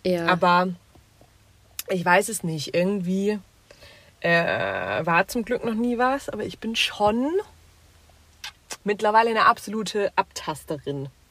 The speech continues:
Speaker 1: Ja, das ist auch gut so. Das muss man zur Gewohnheit machen, ähm, dass man das wirklich irgendwie einmal in der Woche oder so macht.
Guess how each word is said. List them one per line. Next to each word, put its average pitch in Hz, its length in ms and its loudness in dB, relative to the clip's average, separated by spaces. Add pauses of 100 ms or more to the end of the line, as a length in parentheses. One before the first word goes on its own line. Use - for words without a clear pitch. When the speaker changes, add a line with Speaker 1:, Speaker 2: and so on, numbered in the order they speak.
(280)
Speaker 1:
Ja, 160 380 0
das 160 220 -6
ist 170 140 0
auch 165 200 2
gut 170 200 -4
so. 156 200 2
Das 170 300 -2
muss 190 200 4
man 196 140 4
zur 196 140 -4
Gewohnheit 175 580 0
machen, 160 460 -2 (520)
ähm, 165 400 0
dass 180 180 0
man 175 120 2
das 165 160 -4
wirklich 175 320 -4
irgendwie 175 360 0
einmal 170 260 2
in 175 120 2
der 165 120 0
Woche 175 280 4
oder 170 120 2
so 170 160 -2
macht. 165 500 -2